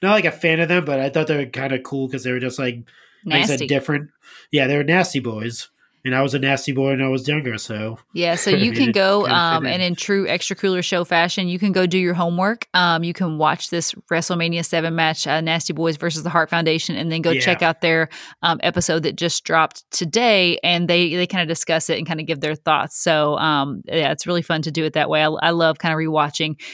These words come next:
Speaker 2: and then, you know, hashing out old stuff, knowing what we know now about, you know,
Speaker 1: Yeah.
Speaker 2: Everything that's gone on. Now we have a, a much,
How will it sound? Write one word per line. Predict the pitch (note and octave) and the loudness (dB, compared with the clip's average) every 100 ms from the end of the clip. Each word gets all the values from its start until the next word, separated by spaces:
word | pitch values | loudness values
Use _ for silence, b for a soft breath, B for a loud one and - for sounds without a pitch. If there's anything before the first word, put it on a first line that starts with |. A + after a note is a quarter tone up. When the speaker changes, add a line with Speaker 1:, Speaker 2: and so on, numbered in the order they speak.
| - | -8
Speaker 2:
and | E3+ E3+ | -2 0
then, | D#3 D3+ E3+ | 0 -4 -4
you | |
know, | D#3 | -4
hashing | C#3 - E3 - E3 | -2 0 0 0 -2
out | D#3 D3 - | 0 0 0
old | D#3+ D3+ D3 | -2 -4 -6
stuff, | - D#3+ D#3 - | -2 -2 -2 -4
knowing | G3 B3 A#3+ F#3 | 0 2 4 2
what | F3 | 0
we | E3 | 0
know | D#3+ D3+ | -2 -2
now | D3+ D3 C#3+ | 0 0 -2
about, | - D#3 C#3+ - | -2 -2 0 -2
you | D#3+ | -6
know, | B2 - - | -6 -8 -4
Speaker 1:
Yeah. | C#3+ A#2+ A#2 _ - | -4 -2 -6 _ -2
Speaker 2:
Everything | G3+ F#3 F3+ F3 | 0 2 0 -2
that's | D#3+ | -2
gone | - D#3+ D#3+ | 0 2 2
on. | D#3 | 2
Now | E3 D#3+ | 2 0
we | D#3+ | 0
have | D#3+ | -2
a, | D3+ | -4
a | D#3+ | -4
much, | D3 F3+ F3 - | -2 -2 -2 -4